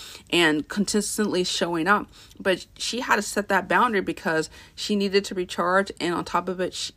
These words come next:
she needed to prioritize her time with her family members. Are you prioritizing the time that you need for yourself? For a lot of us, we just think, "Okay, well, once I hit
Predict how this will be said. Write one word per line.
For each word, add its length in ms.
she 200
needed 240
to 80
prioritize 600
her 120
time 260
with 140
her 80
family 340
members. 260
Are 100
you 280
prioritizing 960
the 80
time 500
that 180
you 300
need 400
for 160
yourself? 800
For 140
a 80
lot 220
of 120
us, 220
we 80
just 180
think, 200
"Okay, 240
well, 340
once 220
I 100
hit 400